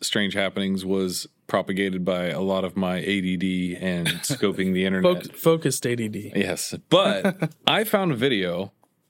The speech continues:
Speaker 1: that I, blew my mind. Like, I was like, I, you never think about it, but, like, okay, if the rocket's about to go off and there is an issue and Mission Control says, "Hey, get out of there," what can an astronaut do? Well,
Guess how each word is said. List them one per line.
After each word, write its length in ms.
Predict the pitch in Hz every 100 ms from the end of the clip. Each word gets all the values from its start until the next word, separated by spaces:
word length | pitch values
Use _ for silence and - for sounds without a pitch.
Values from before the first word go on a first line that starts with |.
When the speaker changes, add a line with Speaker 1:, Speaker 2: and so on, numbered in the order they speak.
| _ _ _ _ _
Speaker 1:
that 200 | - 123
I, 100 | 127
blew 340 | 110 107 131 196
my 160 | 110
mind. 440 | 90 127 107 78 87
Like, 220 | 98 95
I 80 | 107
was 180 | 110 101
like, 300 | 104 95 -
I, 60 | 120
you 260 | 117 113 117
never 260 | 139 151
think 340 | 117 - 170 165
about 240 | 98 101
it, 60 | 107
but, 60 |
like, 220 | 104 104 120
okay, 360 | 131 110 107
if 140 | 107 -
the 80 | 92
rocket's 400 | 98 107 110 -
about 240 | 110 101
to 60 | 101
go 160 | 104
off 320 | 98 95 98 98
and 80 |
there 200 | 95 95
is 100 | 101
an 100 | 98
issue 600 | 95 98 - 98 98 98 95
and 280 | 78 80 80
Mission 280 | 95 - -
Control 360 | 95 90 98
says, 240 | 92 - 87
"Hey, 120 | 104
get 140 | 92 92
out 180 | 98 101
of 60 |
there," 260 | 92 87 87
what 240 | - 104
can 140 | - 92
an 100 | 87
astronaut 500 | 87 - 101 92 90
do? 200 | 139 85
Well, 360 | 87 87 107